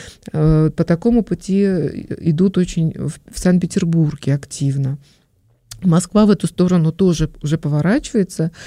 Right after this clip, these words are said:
и с осени этого года эта история становится вообще как бы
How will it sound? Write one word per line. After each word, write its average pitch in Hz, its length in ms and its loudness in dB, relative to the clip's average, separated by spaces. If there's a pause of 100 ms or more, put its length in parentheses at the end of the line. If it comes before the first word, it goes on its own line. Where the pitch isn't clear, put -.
(300)
и 160 80 0
с - 120 -2
осени 170 380 2
этого 156 260 -2
года 247 340 -2
эта 170 300 -2
история 165 460 0
становится 156 600 -2
вообще 156 280 -4
как 156 240 -6
бы 156 180 -2